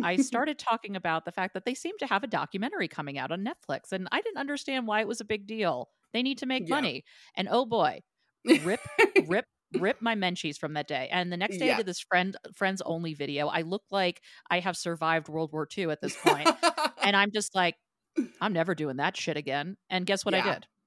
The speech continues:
Speaker 1: I did
Speaker 2: You
Speaker 1: that
Speaker 2: did it.
Speaker 1: again.
Speaker 2: <laughs>
Speaker 1: So I just, for me, Meghan was really an entry point into the British media. And then I just got sucked in 'cause I was just fascinated with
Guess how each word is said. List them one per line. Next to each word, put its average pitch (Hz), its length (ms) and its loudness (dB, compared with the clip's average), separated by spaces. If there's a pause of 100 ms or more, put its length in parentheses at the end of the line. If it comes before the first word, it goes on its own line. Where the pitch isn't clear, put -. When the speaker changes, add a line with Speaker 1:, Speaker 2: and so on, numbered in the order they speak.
(280)
Speaker 1:
I 185 80 4
did 202 200 0
Speaker 2:
You - 20 -
Speaker 1:
that 165 120 6
Speaker 2:
did - 20 2
it. 139 180 0
Speaker 1:
again. 120 140 -8 (200)
Speaker 2:
<laughs> - 80 -
Speaker 1:
So 226 280 6
I 214 120 2
just, 349 360 2
for 214 140 -2
me, 208 460 -2
Meghan 175 340 -4
was 165 160 -6
really 165 280 -4
an 156 60 -6
entry 165 320 -8
point 175 380 -8
into 160 300 -8
the 151 100 -6
British 160 380 -6
media. 156 380 -2
And 165 140 -2
then 170 100 -2
I 160 100 -4
just 151 180 -8
got 131 160 -12
sucked - 400 -8
in 127 180 -8
'cause 160 160 -12
I 156 100 -2
was 160 140 -4
just - 240 -12
fascinated 147 640 -4
with 143 360 -4